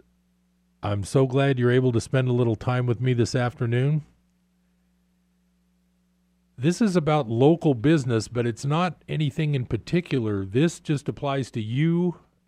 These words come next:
and your, your money, your broker, your retirement account, whatever you might have. This is what I talk about a lot on Business Buzz, and this is what I want to emphasize.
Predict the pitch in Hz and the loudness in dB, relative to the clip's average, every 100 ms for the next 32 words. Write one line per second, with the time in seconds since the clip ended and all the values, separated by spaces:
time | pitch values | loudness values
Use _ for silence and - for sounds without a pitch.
0 | - 120 110 110 131 151 156 156 120 _ | -12 -8 -6 -2 0 0 0 -2 -6 _
1 | _ _ _ _ _ _ _ _ _ _ | _ _ _ _ _ _ _ _ _ _
2 | _ _ _ _ _ _ _ 120 113 160 | _ _ _ _ _ _ _ -4 0 2
3 | 151 147 147 147 135 117 131 117 117 135 | 2 0 0 0 0 0 0 0 0 0
4 | 131 143 139 131 117 127 131 135 127 110 | 0 -2 -2 -2 0 2 2 0 0 -4
5 | 110 - 123 127 127 120 - 123 123 120 | -6 -4 -4 -2 -4 -6 -6 -4 -6 -6
6 | 123 117 127 127 123 120 113 87 131 120 | -2 -2 0 0 0 0 -2 -2 -2 -2
7 | 107 95 - _ _ _ _ _ _ _ | -4 -6 -12 _ _ _ _ _ _ _
8 | 113 147 208 165 165 139 123 147 156 151 | -2 -2 -2 -2 -2 -2 -2 -2 -2 -4
9 | 127 123 113 113 127 131 117 104 101 120 | -4 -2 -2 0 0 0 -2 -6 -4 -4
10 | 123 120 85 101 92 92 95 104 117 143 | -2 -4 -4 -4 -2 -4 -6 -6 -4 -4
11 | 123 127 113 110 113 107 - 139 156 120 | -4 -4 -4 -4 -4 -6 -6 -4 -2 -4
12 | - 101 90 90 90 | -4 -6 -6 -8 -10